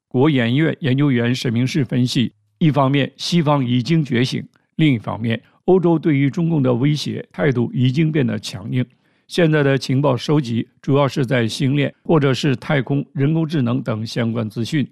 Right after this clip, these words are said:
从俄乌战争可以发现，俄罗斯也尝试用星链的数据资料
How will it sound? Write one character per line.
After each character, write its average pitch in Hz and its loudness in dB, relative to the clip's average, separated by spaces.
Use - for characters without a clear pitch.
从 160 2
俄 156 4
乌 165 2
战 156 0
争 147 2
可 156 -2
以 117 -2
发 110 -4
现， 120 0
俄 135 2
罗 147 4
斯 147 -2
也 143 2
尝 147 -2
试 160 2
用 147 2
星 160 0
链 156 2
的 131 2
数 139 -2
据 123 -2
资 104 -4
料 147 0